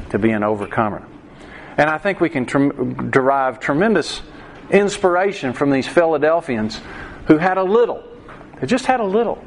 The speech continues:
Those Moravians, they just had a little. And they did what they could with what they had. Changed the world. And they did, they didn't necessarily get to see it change. They planted seeds. And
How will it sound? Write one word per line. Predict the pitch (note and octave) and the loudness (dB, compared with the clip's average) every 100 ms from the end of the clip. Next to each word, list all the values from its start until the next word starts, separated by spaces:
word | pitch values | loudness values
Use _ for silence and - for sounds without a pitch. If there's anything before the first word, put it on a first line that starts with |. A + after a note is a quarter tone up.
| - | 0
Those | D3+ | 2
Moravians, | F#3 G3+ A#3+ B3 D#3+ B2+ | 2 2 0 0 0 2
they | D#3+ | 2
just | C4+ - | 0 2
had | C4 | 0
a | A#3+ | 0
little. | F3 G#3 B3 - - - - - - - - | 2 2 2 0 -6 -16 -20 -18 -14 -12 0
And | D3 | 2
they | D3 | 2
did | A#2+ C#3 F#3+ | 0 2 2
what | F#3+ F#3+ | 0 -2
they | E3+ | -2
could | D#3 F3+ E3+ D2+ - - | -2 0 0 0 -8 -10
with | - G#2+ | -4 0
what | C3 | 0
they | - B2 | 0 -2
had. | B2+ A2 - - - - - - - - - - - | -2 -2 -6 -12 -20 -20 -20 -20 -20 -20 -20 -20 -2
Changed | - B2 A2 | 0 0 -2
the | G2+ | -2
world. | G#2+ F2 - - - - - - - - - - - - | -2 -2 -10 -20 -20 -20 -20 -20 -20 -20 -20 -20 -8 -2
And | B2+ A#2+ - - - | -2 -2 -10 -20 0
they | A#2 | 2
did, | F3 C#3+ - | 2 0 -2
they | A#2+ C3+ | -2 0
didn't | D#3+ | 0
necessarily | G#2+ A2 - A2+ G#2+ | 0 0 0 2 2
get | C3 | 0
to | - | -2
see | - F3 | 0 0
it | C3+ | 0
change. | - E2 C2+ - - - - | -4 -8 -8 -14 -20 -20 -6
They | - | -2
planted | B2+ - C3+ C3 C3 A2+ | -2 -2 -4 -2 -4 -4
seeds. | - A2 E2 D#2+ - - - - - - - - - - | 0 0 -2 -10 -14 -16 -18 -20 -20 -20 -20 -20 -20 -8
And | A#2+ A2+ G#2 | -2 -2 -2